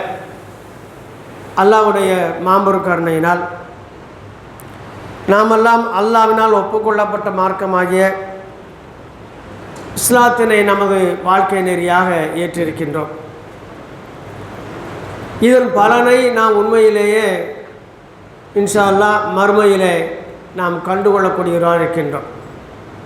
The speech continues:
இஸ்லாத்தை பொறுத்தவரைக்கும் அல்லாஹ்வினுடைய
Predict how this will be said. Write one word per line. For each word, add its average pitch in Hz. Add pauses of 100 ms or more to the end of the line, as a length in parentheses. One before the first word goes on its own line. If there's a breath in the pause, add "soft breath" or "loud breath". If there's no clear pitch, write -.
(3250)
இஸ்லாத்தை 262
பொறுத்தவரைக்கும் 214 (3500)
அல்லாஹ்வினுடைய 233